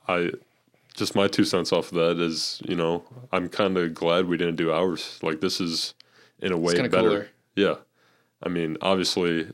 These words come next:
Speaker 1: it's, we're gonna be on ours, so it'll be fun. You're gonna be on ours for a whole year, so
Speaker 2: Yeah.
Speaker 1: you're really getting the best of both worlds. Uh,
Speaker 2: <laughs> Right, right.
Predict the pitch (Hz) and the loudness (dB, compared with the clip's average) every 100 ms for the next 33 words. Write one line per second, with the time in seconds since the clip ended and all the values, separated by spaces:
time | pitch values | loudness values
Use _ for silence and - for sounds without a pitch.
0 | - 85 - - - _ _ _ _ _ | -10 -8 -8 -14 -20 _ _ _ _ _
1 | _ _ _ _ _ 104 101 90 92 87 | _ _ _ _ _ 4 4 4 2 4
2 | 85 82 80 76 - - _ _ _ _ | 4 2 2 -2 -6 -14 _ _ _ _
3 | _ - - 87 78 76 - 151 92 87 | _ -10 -2 0 0 -4 -12 -6 -4 -2
4 | 80 - 85 80 92 87 82 80 82 80 | -4 -2 -2 2 2 2 0 -2 0 -2
5 | 78 - 80 85 80 82 73 - 82 110 | -2 -2 -2 0 0 -2 -2 -4 0 0
6 | 90 95 92 85 82 82 80 80 - 82 | 2 2 4 4 2 0 0 -2 -2 0
7 | 90 - 85 78 78 - - - 82 78 | 0 0 -2 -2 -4 -12 -14 -4 0 2
8 | 78 147 139 113 101 92 | 2 2 2 0 -2 -6